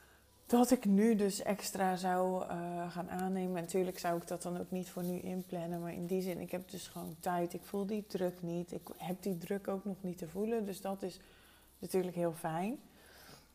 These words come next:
Ehm, maar waar me-, waarom ik dan begin over die onzekerheid en dus inderdaad over, eh, dat zichtbaar zijn op social media, dat, dat het lijkt alsof dat een soort maatstaf is met hoe goed iemand het doet.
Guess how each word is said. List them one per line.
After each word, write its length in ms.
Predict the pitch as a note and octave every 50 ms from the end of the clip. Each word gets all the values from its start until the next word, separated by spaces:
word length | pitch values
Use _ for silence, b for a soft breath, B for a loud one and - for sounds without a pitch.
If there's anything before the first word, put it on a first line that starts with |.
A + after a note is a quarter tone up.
| - _ _ _
Ehm, 400 | - F#3+ F#3+ F#3+ F#3+ G3 G3 F#3+ F#3+ G3 G3 G3 - - - _ _ _ _ _ _ _ _ _ _ _ _ _ _ _ _ _ _ _ _ _ _ _
maar 300 | - G3 G3 G3+ G#3 A3
waar 200 | G#3+ A3+ A#3 B3
me-, 140 | B3 A#3+ - - -
waarom 520 | - G#3 G#3 G#3 G#3+ G#3+ G#3+ A#3 A#3 A#3+ A#3
ik 140 | A3 G3+
dan 180 | G3 G3 F#3+ G3
begin 300 | F#3+ F#3 - G#3 G#3+ A3
over 220 | G#3+ G3+ F#3+ G3+
die 140 | F#3 G3+ -
onzekerheid 880 | - F#3+ F3+ F3 F3+ F#3 A#3 C4 B3+ - G3 E3+ D#3+ E3 F3 E3 -
en 140 | - - F#3
dus 160 | F#3 F#3 F3+
inderdaad 640 | - - F#3+ F#3+ F#3+ F#3 F#3+ F#3 F#3+ G3 G3 F#3+ - - -
over, 460 | F#3+ F#3 F3+ F3 F#3+ F#3 F3+ F3+ F3+ F3+ F3+ B B B B B B B - _ _ _
eh, 100 | - F3 E3+ F3 F3 E3+ E3+ E3 E3 E3 F3
dat 220 | F3+ F3+ F3 -
zichtbaar 540 | - - A3 A#3+ A#3 - - G#3+ G3 F#3 F3
zijn 280 | F3 F3 E3+ F3 F3
op 160 | F3+ E3+ - -
social 360 | - F3+ F3+ F3 - F#3 F3
media, 460 | F3+ F#3+ G#3 G#3+ G#3 G3+ F#3 F3+ F3+
dat, 160 | F3+ F3+ F#3 F3+ - -
dat 180 | - F#3+ F#3 -
het 160 | G3+ F3 -
lijkt 360 | F3 E3+ F3+ G3 G#3+ G3+ -
alsof 280 | G3+ F#3 F#3+ F#3+ F3+ -
dat 220 | - F#3+ F3 -
een 80 | F#3+ E3
soort 320 | - - F#3 F#3 E3+ -
maatstaf 580 | D#3 D3+ E3 G3+ A3 - - - - G#3 F3+ F3+
is 140 | F#3 E3+
met 180 | - F3+ F3 E3+
hoe 120 | - F3+
goed 240 | E3+ - F#3+ G3 G3
iemand 340 | - G3 F#3 F#3 F#3 F3+ F3
het 160 | F3 E3 E3
doet. 380 | - G#3 G#3 F#3+ F3+ F#3 F#3